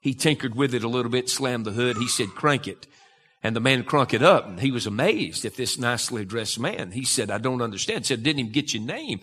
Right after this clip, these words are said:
What is your name?" He said, "Ford. My name is Henry Ford." He designed it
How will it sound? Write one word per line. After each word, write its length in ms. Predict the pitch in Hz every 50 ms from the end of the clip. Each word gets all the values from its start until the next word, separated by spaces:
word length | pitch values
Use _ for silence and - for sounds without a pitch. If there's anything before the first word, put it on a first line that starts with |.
| - - - - -
What 180 | - 151 175 156
is 140 | 143 113
your 120 | 123 131 117
name?" 340 | 117 156 220 247 202 147 120
He 100 | 131 131
said, 280 | - - 131 107 98 -
"Ford. 540 | - - - 202 190 156 117 101 92 85
My 120 | 107 135 135
name 200 | 131 131 123 107
is 160 | 101 - -
Henry 280 | - 156 143 135 131 117
Ford." 640 | - - - 113 98 87 87 78 78 - - - - _ _ _ _ _ _ _ _ _ _ _ _ _ _ _ _ _ _ _ _ _ _ _ _ _ _ _ _ _ _
He 100 | - 160
designed 580 | 135 131 120 107 - 160 170 170 139 117 98 98
it 100 | 95